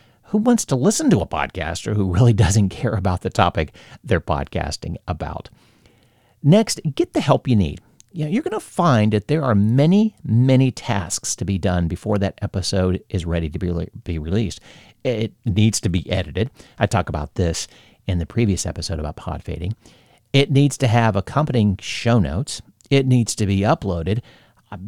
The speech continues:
th-, those are just the first few tasks. They start to add up pretty quickly. And that doesn't even start the conversation about promoting your back catalog of episodes.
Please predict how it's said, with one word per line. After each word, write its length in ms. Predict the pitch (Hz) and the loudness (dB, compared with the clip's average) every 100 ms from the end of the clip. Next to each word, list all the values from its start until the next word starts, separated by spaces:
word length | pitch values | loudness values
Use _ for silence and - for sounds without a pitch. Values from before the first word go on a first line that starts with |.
| 104 | -6
th-, 220 | 113 123 | -6 -6
those 280 | - 147 190 | -4 -2 0
are 60 | 127 | -2
just 260 | 101 131 - | -2 -4 -4
the 80 | |
first 400 | 117 - 120 - | -8 -4 -4 -6
few 260 | - 160 254 | -6 0 0
tasks. 560 | - 71 - - - - | -2 -6 -6 -6 -6 -6
They 200 | 104 131 | -2 0
start 340 | 165 - 180 202 | 0 0 -2 -2
to 100 | - | -2
add 140 | 170 | 0
up 120 | 180 | -2
pretty 180 | - 190 | -2 -2
quickly. 400 | - 202 - - - - - _ _ _ - | 0 -2 -2 -4 -8 -20 -20 _ _ _ 0
And 140 | 190 | 4
that 140 | 269 277 | 4 4
doesn't 260 | 254 - | 2 4
even 200 | 165 143 | 4 4
start 300 | 120 - 214 | 2 0 -2
the 80 | - | 0
conversation 720 | - 95 71 - 80 82 101 | -2 -2 -2 -6 -6 -6 -4
about 220 | 98 107 | -2 -4
promoting 680 | - 107 120 151 202 87 90 | -2 2 4 4 2 0 0
your 120 | 104 | 0
back 320 | 113 110 110 - | -2 -4 -4 -10
catalog 680 | - 190 208 85 73 - | -4 -2 0 -2 -6 -10
of 80 | - | -12
episodes. 580 | 71 - - 58 - | -12 -10 -10 -10 -12